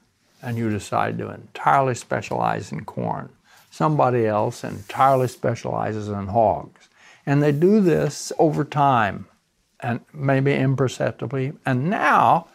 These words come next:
you see, the corn growers are the people who are best able to grow corn. The hog growers are the best able t-, to specialize in hogs. And now the whole system has,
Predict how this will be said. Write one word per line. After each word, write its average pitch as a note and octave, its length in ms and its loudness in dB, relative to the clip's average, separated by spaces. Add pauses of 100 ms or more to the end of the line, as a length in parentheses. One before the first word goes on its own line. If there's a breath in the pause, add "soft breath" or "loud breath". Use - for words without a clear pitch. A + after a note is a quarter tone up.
(540 soft breath)
you D3 180 -4
see, C3 540 -6 (240 soft breath)
the B2 100 -6
corn A#3 400 6
growers A2+ 540 6
are - 140 0
the B2+ 100 -4
people D3+ 400 -2
who A2+ 140 0
are A2+ 120 -2
best C#3+ 460 2
able G#2+ 320 2
to G2+ 80 -6
grow G2 240 0
corn. - 640 -2 (520)
The A2+ 180 -6 (180)
hog F#3+ 360 4
growers A#2 440 2
are A#2+ 160 -2
the A2 80 -8
best - 420 -4
able - 440 -4
t-, - 140 -18 (180)
to - 120 -12
specialize A2+ 800 -4
in G#2+ 120 -14
hogs. D3 360 0
And C#3 140 0
now C3+ 140 0
the C#3 140 2
whole G3 220 4
system G3 520 -4
has, C#3 320 -6